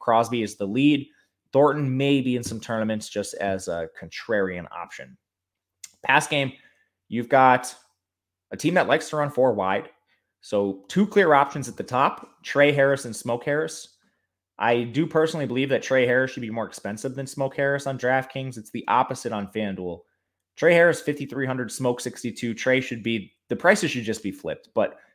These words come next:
Trey Harris averaging eighty-three point nine pa-, receiving yards, not passing yards. Trey Harris averaging eighty-three point nine receiving yards per game, nine point one targets.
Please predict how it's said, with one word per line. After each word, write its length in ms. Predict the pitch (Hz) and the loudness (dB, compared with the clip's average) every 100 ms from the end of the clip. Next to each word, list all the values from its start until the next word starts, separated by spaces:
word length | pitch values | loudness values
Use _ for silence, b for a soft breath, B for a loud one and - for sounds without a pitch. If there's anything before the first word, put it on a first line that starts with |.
| b | b
Trey 200 | - 165 | 0 4
Harris 360 | 156 143 139 - | 6 6 6 2
averaging 400 | 123 123 120 - | 0 -2 -6 -6
eighty-three 360 | 120 120 123 | -6 -4 -6
point 240 | 117 120 95 | -6 -6 -4
nine 200 | 117 113 | -4 -4
pa-, 280 | 120 120 - _ - | -2 -2 -2 _ -14
receiving 520 | 107 - - 139 117 | -12 -8 -4 -4 -2
yards, 240 | 104 95 92 | -4 -6 -4
not 160 | 98 | -8
passing 320 | 92 80 - 80 | -6 -10 -12 -16
yards. 280 | 78 - _ _ _ _ _ _ _ _ | -20 -20 _ _ _ _ _ _ _ _
Trey 160 | - 151 | 2 6
Harris 260 | 151 135 139 | 8 6 6
averaging 460 | 127 117 117 113 | 4 4 -2 -2
eighty-three 460 | 123 123 120 120 117 | 0 0 -2 -4 -4
point 260 | 117 113 104 | -4 -4 -2
nine 160 | 110 | -4
receiving 400 | 98 - 123 113 | -4 -4 -4 -2
yards 240 | 107 101 98 | 0 0 -2
per 160 | 110 | -6
game, 240 | 101 101 98 | -2 -2 0
nine 300 | 113 139 143 | 2 2 2
point 240 | 143 113 | 0 0
one 140 | 117 | -2
targets. 580 | 113 117 117 127 123 - | 0 2 2 0 -2 -10